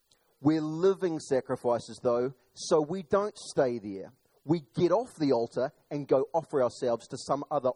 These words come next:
idol. Idol. I'm not talking about a little Buddha statue in the lounge. An idol is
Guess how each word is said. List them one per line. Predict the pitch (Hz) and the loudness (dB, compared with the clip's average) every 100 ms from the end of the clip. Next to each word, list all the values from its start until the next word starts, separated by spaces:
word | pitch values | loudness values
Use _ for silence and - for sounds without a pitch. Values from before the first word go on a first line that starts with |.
| 120 | -2
idol. | 120 127 139 - _ _ _ _ _ _ _ _ _ _ _ _ _ - | -2 -2 -6 -12 _ _ _ _ _ _ _ _ _ _ _ _ _ -2
Idol. | 185 226 156 98 - _ _ _ _ _ _ _ - | 0 2 2 0 -4 _ _ _ _ _ _ _ -2
I'm | 131 | 0
not | 127 | 0
talking | - 139 - 139 | -2 -4 -4 -4
about | 135 113 107 110 _ _ _ | -2 0 -2 -4 _ _ _
a | 117 | -2
little | 113 123 127 | 2 2 0
Buddha | 127 160 202 | -2 -2 -2
statue | - - 101 - 110 98 - | -4 -6 -6 -6 -8 -8 -8
in | 123 | -6
the | 117 | -2
lounge. | 127 170 156 92 - - _ _ _ _ _ _ _ _ _ _ _ _ _ _ _ _ _ _ _ _ - | -2 -4 -8 -12 -18 -20 _ _ _ _ _ _ _ _ _ _ _ _ _ _ _ _ _ _ _ _ -6
An | 147 - | -6 -2
idol | 156 175 165 - | 0 0 -2 -2
is | 147 - | -4 -4